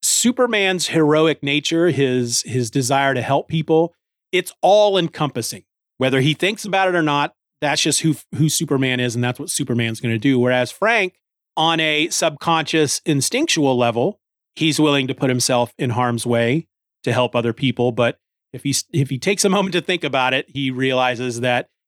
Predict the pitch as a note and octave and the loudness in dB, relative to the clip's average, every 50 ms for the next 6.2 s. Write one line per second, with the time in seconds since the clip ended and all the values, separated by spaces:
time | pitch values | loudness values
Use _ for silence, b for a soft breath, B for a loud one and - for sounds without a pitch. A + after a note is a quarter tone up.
0 | _ - D3+ C3+ C3 B2+ C3+ - B2+ B2+ B2 G#2+ A#2+ A#2+ A#2 A#2+ - - _ _ | _ -4 -2 0 0 -2 -2 -4 -6 -6 -4 -2 -2 0 0 0 -2 -4 _ _
1 | _ _ - B2 A2+ A2+ A2+ A2+ A2+ A2 A2 _ _ _ _ _ _ - - - | _ _ -10 -8 -6 -4 -4 -4 -4 -6 -8 _ _ _ _ _ _ -8 -4 -2
2 | B2+ A#2+ A#2 A#2+ A2+ - - - B2 A#2+ A2+ A2+ A2 A2 A2 _ _ _ _ _ | 0 0 0 0 -2 -4 -4 -2 0 2 2 2 2 0 -2 _ _ _ _ _
3 | _ _ _ - - - G#3 G#3+ G#3 - A3 G#3 G3 D#3 G3 F3 E3 F#3 G3 G#3+ | _ _ _ -8 -4 -2 0 0 0 2 2 2 2 2 2 2 2 4 2 2
4 | - D#3+ D3+ C#3+ - D#3 D3 C#3+ A#2 C3 A#2 C#3 C3+ C3 C3 - - C#3 C3 B2 | 0 -2 -6 -4 -2 -2 -2 0 -2 -2 0 2 2 2 2 -2 -4 -4 -2 0
5 | A#2 B2 B2 B2 A#2+ A#2 A2+ A#2+ C#3+ - _ - B2 A#2+ A#2 A#2 A2+ A#2 A2 A2 | 2 2 2 2 0 0 0 -2 -4 -4 _ -4 -2 0 0 0 -2 -4 -6 -6
6 | G#2+ G#2+ G#2 G#2 | -8 -10 -12 -14